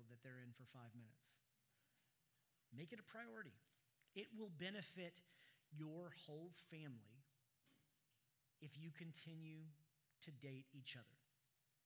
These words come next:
Because a family can only be as strong as the marriage it's built on. And a marriage can only be as strong as the friendship it's built on. When the primary purpose of marriage is first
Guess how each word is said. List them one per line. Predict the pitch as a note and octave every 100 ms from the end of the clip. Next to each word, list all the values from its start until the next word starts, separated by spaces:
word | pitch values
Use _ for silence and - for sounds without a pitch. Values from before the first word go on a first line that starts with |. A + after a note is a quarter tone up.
| - _ _ _ _ -
Because | D#3 D#3
a | D3
family | G3+ A#3+ A#3+ G#3+
can | F#3+
only | F#3 G#3 F#3+
be | F#3+
as | F#3
strong | - E3 D#3 D#3+ D#3 D3+ - - D#3+
as | D3+
the | D#3
marriage | D#3+ E3 D#3+ D3+ - - - -
it's | D3
built | C3 D3 B2+
on. | A2+ - - - _ _ _ _ _ _ - _ _ _
And | - D#3
a |
marriage | E3 G3 G3 E3 -
can | E3+
only | F#3 F#3+ G3+ E3+
be | E3+
as | D3+
strong | - E3 D3+ D#3
as | D3 C#3
the | D3+ -
friendship | G#3 B3 - D3 C3+ - - - - -
it's | D3+
built | C3 C3+ A2+
on. | A#2 C3+ C3+ - _ _ _ _ - _ _ - _ _ _ _ -
When | D3
the | C#3
primary | E3 F3 G#3 A3
purpose | - F#3 F#3 F3+ F#3
of | E3+
marriage | G#3+ E3 F3 E3 - E3+
is | F3 -
first | D#3 D#3